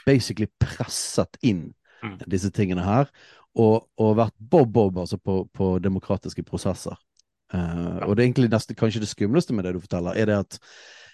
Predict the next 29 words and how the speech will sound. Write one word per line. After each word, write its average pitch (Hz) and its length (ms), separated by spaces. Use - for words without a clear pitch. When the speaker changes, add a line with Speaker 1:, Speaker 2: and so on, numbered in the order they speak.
Speaker 1:
ehm, 87 320
om 113 100
man 110 100
så 131 120
skulle 95 180
følge 110 400
alle 113 160
prosesser 92 400
riktig, - 540
så - 180
er 104 40
det 107 120
det 113 100
at 98 140
bare 104 520
frykten - 680
for 95 360
å - 20
gjøre 98 240
noe, 87 380
si - 260
noe 98 140
opp 101 120
imot 104 300
det, 135 200
i - 140
tillegg 131 440
til 110 180
uvitenheten 117 800